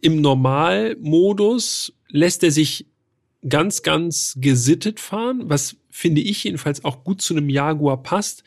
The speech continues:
Von einem Jaguar hab ich jetzt nicht so den, nicht so ganz so diesen, dieses Image im Kopf, dass das jetzt so super sportlich sein muss.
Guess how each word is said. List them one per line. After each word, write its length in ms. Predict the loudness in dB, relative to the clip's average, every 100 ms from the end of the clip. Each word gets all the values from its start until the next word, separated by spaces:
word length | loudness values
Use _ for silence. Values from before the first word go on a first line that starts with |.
| -20 -20 _
Von 180 | -6 0
einem 140 | 0 2
Jaguar 520 | 2 4 4 2 2
hab 120 | -2
ich 100 | -2
jetzt 220 | -4 -2
nicht 260 | -4 -4 -2
so 120 | 0
den, 600 | 0 0 -2 -6 -10 -14 _ _ _ _
nicht 260 | -6 -4 -2
so 200 | -4 -2
ganz 300 | -2 -2 -2
so 80 | -6
diesen, 1080 | -4 -4 -2 -2 -2 -4 -4 -6 -10 -12 -6
dieses 340 | -4 -2 -2
Image 400 | -2 0 0 0
im 120 | -6
Kopf, 300 | -4 -6 -6
dass 200 | -6 -4
das 120 | -4
jetzt 160 | -6 -4
so 80 | -2
super 600 | -2 -2 -2 -2 -2 -4
sportlich 600 | -4 -2 -2 -2 -6 -8
sein 240 | -6 -4
muss. 380 | 0 0 0 -6